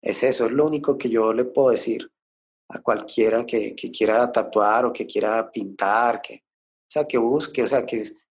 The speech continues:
que deje de mirar esos cuarenta y cinco grados hacia abajo o totalmente hacia abajo y, y pueda mirar el horizonte o mirar el cielo y, y buscar la inspiración, ¿sí? Y, y yo creo en los seres humanos, o sea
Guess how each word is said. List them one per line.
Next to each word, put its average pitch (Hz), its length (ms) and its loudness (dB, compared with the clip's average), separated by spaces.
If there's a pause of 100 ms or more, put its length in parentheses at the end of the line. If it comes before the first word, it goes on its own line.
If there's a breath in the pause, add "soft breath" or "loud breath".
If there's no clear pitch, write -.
(160)
que 110 140 0
deje 110 300 0
de 131 80 0
mirar 110 540 0 (240)
esos - 340 -6
cuarenta 117 420 0
y - 20 0
cinco 113 380 -2
grados 123 380 4
hacia 113 280 -2
abajo 117 480 -2 (320)
o 101 140 -16
totalmente 123 840 0
hacia 117 240 0
abajo 104 380 0
y, 107 400 -6
y 104 40 -8
pueda 107 260 0
mirar 113 520 0 (260)
el 117 160 2
horizonte 110 640 0
o 113 80 2
mirar 107 260 2
el 107 100 -2
cielo 120 480 4
y, - 240 -4 (380)
y 101 500 -4
buscar 107 440 0
la 117 100 2
inspiración, 123 720 2
¿sí? 127 320 -2
Y, 104 280 -4 (320)
y - 380 -4 (1080)
yo 120 220 2
creo 147 300 4
en 143 80 2
los 127 100 -2
seres 135 280 -2
humanos, 113 420 -6
o 107 60 -14
sea 107 320 -2